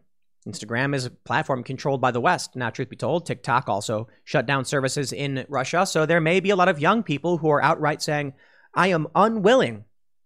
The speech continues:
to get behind Vladimir Putin because I'll lose my livelihood." That's the power of pop propaganda and influence campaigns. And maybe that's one of the things that triggers Vladimir Putin invading Ukraine. It's not just that Ukraine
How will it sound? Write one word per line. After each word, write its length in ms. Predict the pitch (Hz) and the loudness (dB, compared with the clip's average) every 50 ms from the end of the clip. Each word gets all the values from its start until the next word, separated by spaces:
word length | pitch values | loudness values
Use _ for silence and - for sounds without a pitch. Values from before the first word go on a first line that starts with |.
| _ _ _ - | _ _ _ -6
to 100 | 151 139 | -6 0
get 220 | 120 156 160 156 | 2 2 0 2
behind 320 | - 143 147 139 139 135 113 | 0 0 0 0 -2 -2 -2
Vladimir 320 | 120 113 120 123 117 117 | -2 -2 -2 -2 -6 -4
Putin 340 | - - 226 143 139 120 113 | -2 0 0 0 0 -4 -6
because 380 | 135 120 - 131 120 113 - - _ _ _ _ | -6 -4 -2 -2 -2 -2 -6 -10 _ _ _ _
I'll 120 | - 139 127 | -2 -2 -2
lose 140 | 127 117 127 | -2 -4 -6
my 80 | 120 | -6
livelihood." 540 | 123 143 170 185 151 104 135 - - - - - _ _ _ _ _ _ _ _ _ _ _ _ _ - - - | -6 -4 -6 -6 -6 -8 -8 -8 -10 -14 -16 -20 _ _ _ _ _ _ _ _ _ _ _ _ _ -20 -10 -6
That's 160 | 127 135 - | -6 -4 -4
the 80 | 160 127 | -4 0
power 280 | 156 143 139 139 120 | 2 2 2 2 2
of 120 | 113 - - | 0 -2 0
pop 260 | 139 135 - - - | 0 0 0 0 0
propaganda 640 | 156 151 147 156 127 143 139 135 135 139 135 - - _ _ _ _ _ _ | 0 0 0 0 -2 -2 -2 0 0 -2 -2 -4 -8 _ _ _ _ _ _
and 80 | 135 156 | -2 0
influence 400 | 170 190 - 175 156 135 117 - | 0 0 0 -2 -2 -2 -2 -4
campaigns. 560 | - 120 104 101 131 110 98 - 92 - - _ _ _ _ _ _ _ _ - - 143 | -6 -8 -8 -6 -10 -12 -14 -14 -16 -18 -20 _ _ _ _ _ _ _ _ -20 -8 -4
And 180 | 147 156 151 | -2 0 2
maybe 340 | 160 185 240 262 196 262 254 | 2 2 2 2 2 2 2
that's 260 | 190 202 196 - - | 4 2 2 2 0
one 140 | 151 156 175 | 0 0 0
of 60 | 175 | 2
the 60 | 151 | 0
things 200 | 165 147 147 131 | 0 -2 0 0
that 160 | 143 147 - - | -2 -4 -4 0
triggers 520 | - 240 247 165 127 107 104 - - - - _ _ _ _ _ _ _ _ _ _ _ _ _ _ _ _ _ _ | 2 2 2 2 0 -2 -4 -6 -8 -12 -14 _ _ _ _ _ _ _ _ _ _ _ _ _ _ _ _ _ _
Vladimir 300 | 117 131 139 165 180 170 | -2 0 0 2 0 -2
Putin 260 | 170 - 139 135 127 | -2 -2 -2 -2 -2
invading 360 | 127 131 107 113 107 113 117 147 | -4 -4 -4 -4 -4 -4 -4 -6
Ukraine. 420 | 190 180 - 127 95 82 107 - _ _ _ _ _ _ - - - - - - _ _ _ - | -6 -6 -6 -8 -8 -8 -12 -16 _ _ _ _ _ _ -20 -20 -20 -20 -20 -20 _ _ _ -2
It's 160 | 175 - 156 | 0 2 4
not 240 | 196 247 285 277 214 | 4 4 4 6 6
just 180 | 269 254 - | 4 6 6
that 220 | 247 233 170 139 165 | 4 2 4 4 6
Ukraine 640 | 247 311 302 - - 320 302 208 143 117 95 104 | 6 6 6 4 0 2 2 2 0 -2 -6 -12